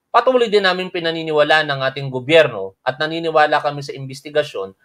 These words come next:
na ginawa po ng ating particular National Bureau of Investigations. Maraming maraming salamat sa inyo, mga tol. Bago tayo pansamantalang maghiwa-hiwalay, eh, magbabalik muna ako sa inyong mga komento. Please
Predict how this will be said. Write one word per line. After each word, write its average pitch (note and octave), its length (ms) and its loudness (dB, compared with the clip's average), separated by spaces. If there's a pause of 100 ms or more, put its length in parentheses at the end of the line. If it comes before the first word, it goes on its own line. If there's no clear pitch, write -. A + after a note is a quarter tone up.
(160)
na C#3 80 -2
ginawa D#3 560 6
po A2 320 -2 (180)
ng C3+ 160 0
ating C3 460 -4 (160)
particular A#2+ 480 -2
National B2+ 500 -2
Bureau A2 380 -6
of G2+ 80 -14
Investigations. F2+ 1040 -10 (180)
Maraming A#3+ 380 8
maraming A#3 340 8
salamat G#3 400 8
sa G3 140 -4
inyo, G3 240 -6
mga F#3 240 -2
tol. F#3+ 180 4
Bago E3 220 2
tayo E3+ 260 4
pansamantalang D#3+ 800 0 (340)
maghiwa-hiwalay, D#3+ 1040 4 (400)
eh, C3 80 0
magbabalik D#3+ 560 4
muna D#3+ 320 0
ako D#3+ 80 -4
sa D3+ 160 -4
inyong D3 160 -8
mga C#3+ 240 -6
komento. F#3+ 640 0 (160)
Please F#3+ 400 0